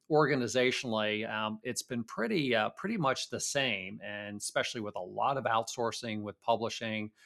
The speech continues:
if it's internal publishing or outsourcing, there's the heroics, you know, at the eleventh hour, you know, especially for a new marketing submission or an extension,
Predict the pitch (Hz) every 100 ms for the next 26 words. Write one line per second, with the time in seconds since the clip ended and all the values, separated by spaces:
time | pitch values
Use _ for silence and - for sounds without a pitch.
0 | - _ - - 98 - - 110 107 160
1 | 156 147 131 120 120 - 123 120 110 98
2 | 104 120 - - 110 - 120 110 104 104
3 | 101 - 117 - 123 113 123 110 92 -
4 | - 147 113 101 98 104 - 117 110 113
5 | 120 135 110 104 107 110 107 - - -
6 | - - 117 113 - 147 - 131 - 123
7 | 120 107 117 113 110 110 107 110 107 110
8 | 107 - 113 104 95 98 98 98 - 120
9 | 113 107 117 104